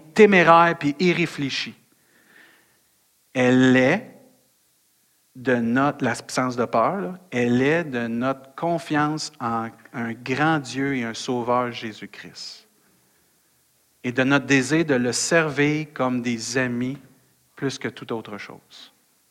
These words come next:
Quand j'ai pas de peur en moi, puis que je peux librement parler de Jésus,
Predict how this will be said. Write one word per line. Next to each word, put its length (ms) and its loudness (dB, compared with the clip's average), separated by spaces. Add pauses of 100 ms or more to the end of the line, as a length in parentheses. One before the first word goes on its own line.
(1900)
Quand 220 6
j'ai 180 2
pas 260 4
de 140 6
peur 460 6
en 140 4
moi, 320 0
puis 160 -16
que 100 -4
je 140 -6
peux 360 -2
librement 560 4
parler 360 2
de 40 -12
Jésus, 640 -6